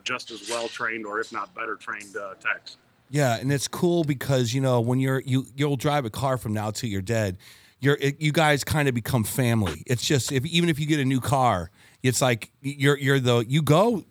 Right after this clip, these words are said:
Speaker 2: to you. You don't have to worry about finding a new family at a new dealership if you get a new car. If you get to go from Volkswagen over to B M W,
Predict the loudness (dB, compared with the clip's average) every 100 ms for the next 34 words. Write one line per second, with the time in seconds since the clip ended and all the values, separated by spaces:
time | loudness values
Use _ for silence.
0 | -8 -4 0 2 2 0 0 0 0 0
1 | 2 0 -2 -4 -4 0 2 2 2 0
2 | -2 -2 -2 0 0 2 2 2 0 -2
3 | 0 -2 -2 -2 -2 -2 0 0 0 0
4 | 2 2 0 0 0 0 0 0 0 0
5 | 0 0 -2 -2 -2 0 0 0 0 -2
6 | -4 -2 -2 -2 0 0 -2